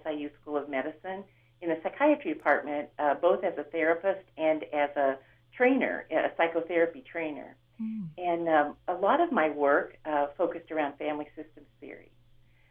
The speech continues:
Speaker 1: So I've always been fascinated with how, uh, people interact within a system.
Speaker 2: Mm-hmm.
Speaker 1: Um, and, um, you know, uh, I was called upon in the course of my work at S I U then to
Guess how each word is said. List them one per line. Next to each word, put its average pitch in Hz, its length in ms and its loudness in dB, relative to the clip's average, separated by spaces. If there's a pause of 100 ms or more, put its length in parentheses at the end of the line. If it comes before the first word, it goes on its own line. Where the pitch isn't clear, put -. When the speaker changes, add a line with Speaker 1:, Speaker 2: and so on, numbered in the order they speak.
(260)
Speaker 1:
So 175 220 6
I've 180 240 2
always 247 360 2
been 180 220 -2
fascinated 147 800 -6
with 147 320 2 (180)
how, 175 500 4 (100)
uh, - 100 -4 (160)
people 180 400 -10
interact 151 600 -2 (520)
within 160 260 0
a 156 160 0
system. 214 460 -10 (140)
Speaker 2:
Mm-hmm. 180 540 -6
Speaker 1:
Um, 147 300 -6 (140)
and, 160 400 0
um, 135 260 -2 (760)
you 165 60 -10
know, 143 340 -4
uh, 135 280 -6 (100)
I 156 60 2
was 147 120 0 (120)
called 254 240 6
upon 143 400 -2
in 139 80 -4
the 143 60 -8
course 165 280 -2
of 165 60 -10
my 139 160 -6
work 143 280 -2
at 143 60 -4
S 139 220 -4
I 147 80 -6
U 185 420 -2
then 147 280 -2 (360)
to 165 60 -8